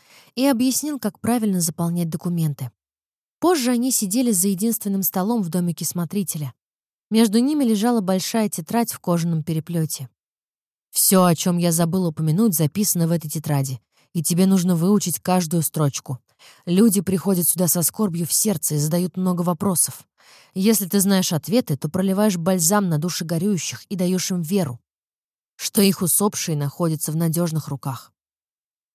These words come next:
Блэкборн медленно переворачивал страницы из плотной потемневшей бумаги. На обороте были набросаны карандашом очертания надгробных камней разной формы. Под каждым стояли имя и одно-два предложения.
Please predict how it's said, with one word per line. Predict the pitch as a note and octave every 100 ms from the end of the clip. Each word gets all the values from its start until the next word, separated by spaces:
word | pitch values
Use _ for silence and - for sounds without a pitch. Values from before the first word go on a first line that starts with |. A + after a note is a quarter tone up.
| _ -
Блэкборн | F3 C#4 C#4+ C4 A3+ A#3
медленно | C#4+ C4+ A#3
переворачивал | A3 F#3+ F#3+ G#3+ - F#3
страницы | F3 - F3 A3+ A#3 - D#3+
из | -
плотной | - G3+ - E3+
потемневшей | D#3 - D3+ E3+ D#3 -
бумаги. | D3+ D#3+ E3 C3+ B2 - _ _ _ - _
На | A#3 C4+
обороте | A#3+ D4+ F4+ -
были | G3 C#4 C#4
набросаны | A3+ F#3+ - - A#3 G3
карандашом | G3 F#3+ F#3 - B3 G3+
очертания | - D#3+ - A#3+ G#3 E3
надгробных | E3 E3+ G#3 F#3 F3+
камней | - E3 G#3 G#3
разной | F3 E3+ E3+
формы. | D#3 - G#3 C#3+ A#2+ _ _ _ _ _
Под | A#3+ A#3+
каждым | D#4+ E4+ A#3+ G#3+
стояли | - G3 A3+ G#3+
имя | - C#4 C#4+ E3+ - _ -
и | A#3
одно-два | G#3 F3 G#3+ G#3+ D#3+ E3
предложения. | F3+ E3 C#3 D3 C#3 C3